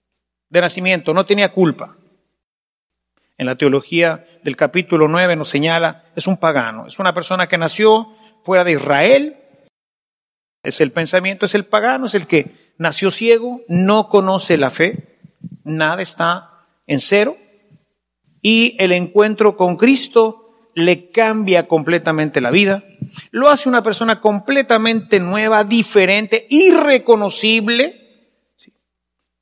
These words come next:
Y desde ahí empieza una nueva vida con el Señor. Es nuestra oportunidad de encontrarnos. No la desaprovechemos.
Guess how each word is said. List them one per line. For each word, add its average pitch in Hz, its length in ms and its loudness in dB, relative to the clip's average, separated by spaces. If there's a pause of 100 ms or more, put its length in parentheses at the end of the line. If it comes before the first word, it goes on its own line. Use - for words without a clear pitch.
(180)
Y 175 140 0
desde 170 300 0
ahí 214 520 -2
empieza 180 840 -2 (140)
una 226 260 2
nueva 196 300 0
vida 160 300 0
con 151 160 0
el 131 100 -2
Señor. - 500 -8 (2000)
Es 165 140 -2
nuestra 185 320 -6
oportunidad 143 680 -2
de 135 60 -4
encontrarnos. - 800 -14 (520)
No 147 200 0
la 185 120 2
desaprovechemos. 175 1080 -2